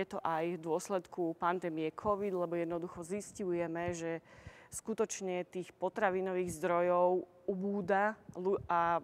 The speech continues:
musíme hľadať nejakú takú zelenšiu alternatívnu zložku budúcej produkcie živočíšnych bielkovín. Čiže legislatíva Európskej únie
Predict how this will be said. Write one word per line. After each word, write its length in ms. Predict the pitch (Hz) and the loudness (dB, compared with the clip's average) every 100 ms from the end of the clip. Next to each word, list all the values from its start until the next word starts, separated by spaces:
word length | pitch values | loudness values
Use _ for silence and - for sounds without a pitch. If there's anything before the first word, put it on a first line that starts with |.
| - | -4
musíme 480 | - 180 214 - 202 | -8 -2 -2 0 -4
hľadať 320 | 165 170 180 | 0 0 0
nejakú 400 | 165 170 170 - 156 - - - | 0 -2 -2 -6 -8 -12 -16 -8
takú 320 | 185 190 170 | -6 -4 -2
zelenšiu 720 | 175 185 196 190 - 190 180 - - | 2 4 4 2 -2 -2 -2 -4 -20
alternatívnu 960 | - 170 180 - 185 180 180 190 180 165 | 4 6 6 2 2 0 0 -2 -2 -2
zložku 400 | 170 180 - 208 | 0 0 0 -4
budúcej 400 | 170 180 185 202 | -2 -2 -2 -4
produkcie 640 | - 165 175 180 - 202 | -4 -2 -2 -4 -4 -2
živočíšnych 640 | 170 170 180 190 202 233 214 | -2 0 -2 -2 -4 -4 -4
bielkovín. 960 | 190 220 214 214 220 196 202 202 202 - - - - - | 2 4 4 2 0 2 2 2 0 -4 -18 -20 -20 -18
Čiže 560 | - 202 185 185 180 - | -8 -4 2 4 4 2
legislatíva 800 | 196 220 - 190 180 196 170 175 | 2 0 -2 -2 -2 -2 2 2
Európskej 480 | 180 175 - 190 | 2 0 -2 -8
únie 400 | - 185 180 175 | -4 -2 -2 -2